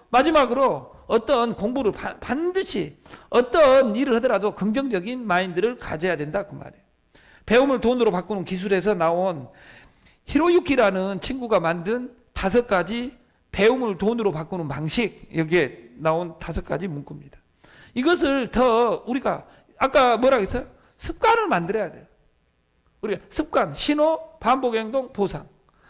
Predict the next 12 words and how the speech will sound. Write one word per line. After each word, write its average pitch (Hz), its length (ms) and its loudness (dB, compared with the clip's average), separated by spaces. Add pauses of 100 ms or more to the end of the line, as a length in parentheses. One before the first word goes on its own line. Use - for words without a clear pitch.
(240)
해-, 262 140 -4
습관을 320 340 2
바꾸려면 233 600 0
습관 294 440 0
고리를 285 380 2
찾아라. 180 680 -4 (440)
내가 277 380 6
하기 359 200 4
쉬운 440 380 4
일을 320 240 6
찾아야 254 360 0
돼요. 156 220 -8